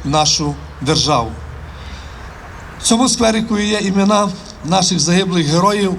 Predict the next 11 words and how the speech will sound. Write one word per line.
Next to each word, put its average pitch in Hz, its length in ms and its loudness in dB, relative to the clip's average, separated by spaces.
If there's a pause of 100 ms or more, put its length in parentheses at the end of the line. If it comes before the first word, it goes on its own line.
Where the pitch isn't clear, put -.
(120)
і 160 40 -2
зараз 180 460 2 (140)
за 151 160 0
них 175 180 2
будемо 165 340 4
згадувати. 190 640 0 (560)
У 165 100 0
нас 196 420 4
є 180 160 0
ще 180 160 0
також 190 480 0